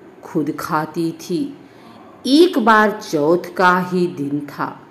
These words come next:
बूढ़ी अम्मा का बेटा अपनी पड़ोसन के पास गया। उसने देखा पड़ोसन ने चूरमा बनाकर रखा था। उसने पड़ोसन से पूछा कि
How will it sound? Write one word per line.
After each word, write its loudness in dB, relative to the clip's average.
बूढ़ी 4
अम्मा 4
का 2
बेटा 6
अपनी 6
पड़ोसन 2
के 0
पास -6
गया। -2
उसने 4
देखा 0
पड़ोसन 6
ने 8
चूरमा 0
बनाकर 0
रखा -8
था। -10
उसने 0
पड़ोसन 6
से 4
पूछा 0
कि -4